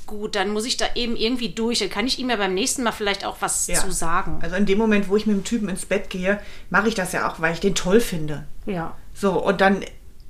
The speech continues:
Speaker 2: sollte so eine Intimfrisur, die vielleicht scheiße ist oder n-, nicht schön ist,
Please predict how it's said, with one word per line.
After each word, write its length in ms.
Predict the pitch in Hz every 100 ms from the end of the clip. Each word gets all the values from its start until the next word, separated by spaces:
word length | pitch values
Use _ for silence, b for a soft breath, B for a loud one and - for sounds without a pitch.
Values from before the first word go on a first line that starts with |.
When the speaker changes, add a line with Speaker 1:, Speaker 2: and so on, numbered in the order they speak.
| - -
Speaker 2:
sollte 440 | 190 208 254 254
so 120 | 220
eine 120 | 233 233
Intimfrisur, 920 | 214 240 311 - 214 190 190 240 269
die 120 | 220
vielleicht 380 | 226 202 196 -
scheiße 420 | 202 226 - 214
ist 280 | 165 247 -
oder 260 | 208 196
n-, 320 | 185 202 - 208
nicht 200 | 226 -
schön 280 | 240 262
ist, 200 | 208 240